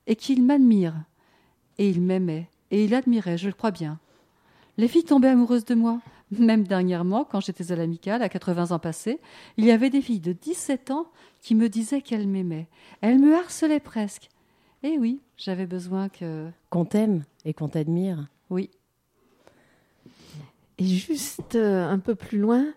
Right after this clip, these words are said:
Speaker 3: il y a un passage, je trouve, qu'il a un culot monstre,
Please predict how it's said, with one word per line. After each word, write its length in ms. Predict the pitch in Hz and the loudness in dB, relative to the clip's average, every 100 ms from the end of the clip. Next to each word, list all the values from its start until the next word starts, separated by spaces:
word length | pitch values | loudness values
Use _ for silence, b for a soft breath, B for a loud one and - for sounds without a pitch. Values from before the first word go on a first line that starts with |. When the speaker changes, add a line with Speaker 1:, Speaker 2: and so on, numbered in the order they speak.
| - | -6
Speaker 3:
il 60 | 175 | -2
y 40 | |
a 60 | 196 | 0
un 100 | 202 | 0
passage, 720 | 190 226 - 240 240 214 160 | 0 -2 -2 -2 -2 -2 -4
je 120 | 170 | -6
trouve, 380 | 185 - 185 170 - _ | -6 -2 0 0 -4 _
qu'il 220 | - 233 | -6 0
a 80 | 233 | 4
un 120 | 233 | 4
culot 440 | 220 - 262 247 233 | 2 -2 -2 0 2
monstre, 680 | 240 285 302 - - 339 | 2 0 -2 -8 -12 -14